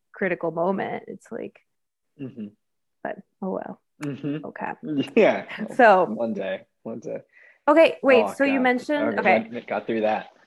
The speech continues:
Speaker 1: Tell me if I understand correctly.
Speaker 2: <laughs>
Speaker 1: <laughs> Accutane is
Speaker 2: Accutane
Speaker 1: like
Speaker 2: gets me riled up.
Speaker 1: <laughs> Accutane is retinol in pill form times a thousand.
Speaker 2: Yes.
Speaker 1: Could,
Speaker 2: That's a good way to look at it.
Speaker 1: could Michael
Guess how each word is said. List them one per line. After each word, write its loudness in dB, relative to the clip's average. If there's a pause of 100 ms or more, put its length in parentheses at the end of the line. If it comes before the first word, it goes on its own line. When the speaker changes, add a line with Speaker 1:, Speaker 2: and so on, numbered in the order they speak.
(180)
Speaker 1:
Tell 4
me 0
if -2
I 4
understand -2
correctly. 2
Speaker 2:
<laughs> 4 (160)
Speaker 1:
<laughs> -8
Accutane 2
is 4
Speaker 2:
Accutane -2
Speaker 1:
like 8
Speaker 2:
gets 0
me -4
riled 4
up. -4 (280)
Speaker 1:
<laughs> -16 (880)
Accutane 0
is 0 (300)
retinol 0 (300)
in -2
pill -4
form -2 (120)
times 0
a -4
thousand. -8 (1700)
Speaker 2:
Yes. -4
Speaker 1:
Could, -6
Speaker 2:
That's 4
a -6
good -6
way -6
to -12
look -12
at -10
it. -12
Speaker 1:
could 6 (160)
Michael 0